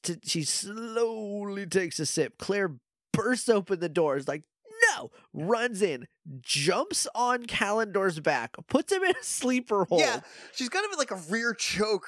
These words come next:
Speaker 2: and Udana's like, she still has the tea in her hand. She's like, "Claire, what are you doing to my man?"
Speaker 1: <laughs> And
Speaker 2: And
Speaker 1: she's like,
Speaker 2: in
Speaker 1: "This,
Speaker 2: the
Speaker 1: this son of a bitch." <laughs>
Speaker 2: <laughs> "He's evil! He
Speaker 1: He's
Speaker 2: betrayed
Speaker 1: evil.
Speaker 2: Daggeron!" And Udana is like, "No."
Speaker 1: He would never.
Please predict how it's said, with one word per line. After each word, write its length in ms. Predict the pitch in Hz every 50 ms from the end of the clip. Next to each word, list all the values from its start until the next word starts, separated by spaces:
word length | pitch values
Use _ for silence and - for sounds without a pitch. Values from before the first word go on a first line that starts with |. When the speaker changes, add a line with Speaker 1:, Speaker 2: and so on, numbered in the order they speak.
| - - -
Speaker 2:
and 180 | 170 175 180 180
Udana's 500 | 208 208 190 175 185 185 208 226 208 -
like, 240 | 208 202 - - 147
she 140 | - - -
still 160 | - 339 311
has 80 | 240
the 60 | 202 175
tea 200 | - - 190 170
in 60 | 156
her 60 | 143
hand. 240 | 135 131 113 107 117
She's 120 | 131 143 147
like, 140 | 147 139 - - - - - _ _ _
"Claire, 400 | - - - 196 233 226 165 131
what 140 | 131 156 214
are 60 | 220
you 120 | 214 196 165
doing 320 | 139 - 220 240 233 185 139
to 80 | 151
my 160 | 135 139 135
man?" 380 | 143 170 226 254 233 196 156 - - - - - - _ _ _
Speaker 1:
<laughs> 80 | - 151 131 127 - 440 - - - 480 _ _ _ - - -
And 60 | 170 175
Speaker 2:
And 80 | 180
Speaker 1:
she's 160 | 180 196 180
like, 120 | 175 - 226
Speaker 2:
in 40 | 233
Speaker 1:
"This, 240 | 240 269 190 185
Speaker 2:
the 40 | - - - _ _ -
Speaker 1:
this 160 | - 285 294 -
son 240 | - 240 240 -
of 100 | 240 240
a 60 | 233 226
bitch." 500 | 202 - 254 247 - - - - - - 640 640 622
<laughs> 140 | - 679 -
Speaker 2:
<laughs> 140 | 1077 - 1077
"He's 240 | 277 330 330 320 302
evil! 540 | 294 349 349 330 320 302 262 202 160 - _ _ _
He 80 | - 294
Speaker 1:
He's 80 | 330 339
Speaker 2:
betrayed 320 | 339 269 294 320 - 277
Speaker 1:
evil. 100 | 269 240 214
Speaker 2:
Daggeron!" 600 | - 370 381 349 302 262 220 180 165 165 156 156
And 160 | 160 160 156
Udana 260 | 143 165 151 147 143
is 160 | 139 135 120 123
like, 160 | 127 113 107 123
"No." 680 | 139 151 151 151 156 156 156 156 139 113 95 92 - - - - _ _ _ _ _ _ - _ -
Speaker 1:
He 260 | - 123 165 196 190
would 280 | 165 143 147 135 127 110
never. 720 | 113 117 127 135 139 143 147 160 147 - - - - 175